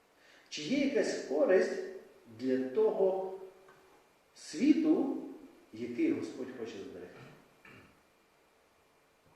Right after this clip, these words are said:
Ми інколи тако обговорюємо вже, ну, служителя між собою. Ось, нема росту в церкві. І дуже часто можна почути:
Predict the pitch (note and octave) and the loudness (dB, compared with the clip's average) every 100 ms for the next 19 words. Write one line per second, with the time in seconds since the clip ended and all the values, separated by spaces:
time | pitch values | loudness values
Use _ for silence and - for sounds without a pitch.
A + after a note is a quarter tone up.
0 | _ _ _ _ _ A2 C#3+ C#3+ C3 C3+ | _ _ _ _ _ -6 -2 0 0 -2
1 | B2+ A#2 B2 B2+ A2+ - - G2+ G#2+ A#2 | -2 -4 -4 -4 -4 -4 -8 -10 -10 -4
2 | D3 C3+ A#2 G#2 A2 G2+ G2 F2+ - - | -2 -2 -4 -6 -8 -8 -10 -12 -14 -12
3 | A2 G#2+ A2 A2 C3 C3 G2+ - - G2 | -10 -10 -8 -6 -4 -4 -6 -10 -10 -10
4 | F#2 - - - - - _ _ _ _ | -10 -10 -14 -18 -20 -20 _ _ _ _
5 | _ _ _ _ _ _ _ _ _ - | _ _ _ _ _ _ _ _ _ -8
6 | C3+ - B2 G#2+ C#3 D#3+ D3+ C#3 C3+ C3 | -4 -4 -8 -10 -6 0 2 2 2 -2
7 | A#2+ - - - - - - - - - | -6 -6 -8 -8 -14 -18 -20 -20 -20 -20
8 | - _ _ _ _ _ A2 A2+ B2 A#2+ | -20 _ _ _ _ _ -16 -6 -4 -4
9 | A#2 D3+ B2+ A2+ G#2+ G#2+ G2 - - | -4 -6 -6 -8 -10 -10 -12 -12 -14